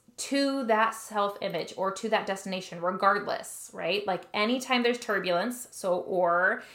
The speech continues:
um, maybe someone gives you an opposing belief to your own belief, right? About your self-image, right? Even though there's that turbulence, your subconscious or your servo mechanism is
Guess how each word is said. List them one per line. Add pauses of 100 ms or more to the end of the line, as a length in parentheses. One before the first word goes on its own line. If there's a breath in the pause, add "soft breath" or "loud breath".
(360 loud breath)
um,
maybe
someone
gives
you
an
opposing
belief
to
your
own
belief,
right?
About
your
self-image,
right? (320 loud breath)
Even
though
there's
that
turbulence, (360)
your
subconscious
or
your
servo
mechanism
is